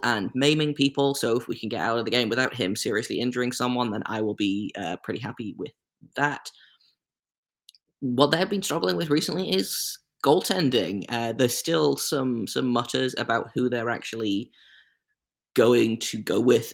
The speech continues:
in the playoffs. I don't think it's a done deal that they make the playoffs yet, but it's looking more and more likely that they're gonna get that second wild card spot and have to, uh, duke it out with, uh, Carolina,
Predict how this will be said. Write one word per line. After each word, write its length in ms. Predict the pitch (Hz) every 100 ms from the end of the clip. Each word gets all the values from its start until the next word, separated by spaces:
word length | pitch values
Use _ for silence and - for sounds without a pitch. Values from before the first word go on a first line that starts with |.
| -
in 120 | 110
the 80 | 98
playoffs. 800 | - 131 131 120 127 - - -
I 100 | 95
don't 220 | 90 73
think 160 | - 104
it's 140 | 117
a 40 | 113
done 220 | 120 120
deal 220 | 127 135
that 120 | 135
they 60 | 135
make 200 | 135 143
the 60 | -
playoffs 360 | 143 139 -
yet, 160 | 151 -
but 100 | 107
it's 140 | -
looking 340 | 127 131 123 113
more 240 | 123 123
and 80 | 120
more 260 | 120 117
likely 360 | 107 120 113 120
that 120 | 123
they're 140 | 117 117
gonna 160 | 104
get 220 | 104 113
that 160 | 120 -
second 320 | - - 120
wild 300 | 120 123 113
card 280 | - 123 120
spot 420 | - - 123 98 -
and 220 | 110 98
have 260 | - - -
to, 340 | 101 92 95
uh, 240 | 92 87 110 - - - - _
duke 240 | - 117 120
it 80 | 113
out 280 | 110 110 - _
with, 280 | 123 - - - - -
uh, 360 | 113 107 104 101
Carolina, 580 | 117 120 135 135 143